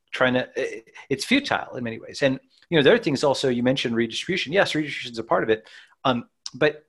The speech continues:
you know, the thing is that with technology, you can, you can turn it from a conversation over how do we re-, redistribute this scarce resource into how do we reduce scarcity, you know? Uh, for example,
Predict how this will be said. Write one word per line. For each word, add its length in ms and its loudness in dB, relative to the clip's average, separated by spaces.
you 80 -4
know, 120 0
the 80 -6
thing 240 -2
is 140 -2
that 260 0
with 120 -10
technology, 720 -2
you 200 0
can, 380 2
you 140 -6
can 320 0
turn 320 2
it 100 0
from 140 -6
a 60 2
conversation 800 0
over 300 0
how 160 0
do 80 0
we 140 -2
re-, 220 -6
redistribute 460 -6
this 140 -6
scarce 300 -4
resource 380 -2
into 360 -6
how 220 0
do 80 0
we 140 0
reduce 540 -4
scarcity, 600 -2
you 80 -2
know? 200 -2
Uh, 200 4
for 300 0
example, 680 -4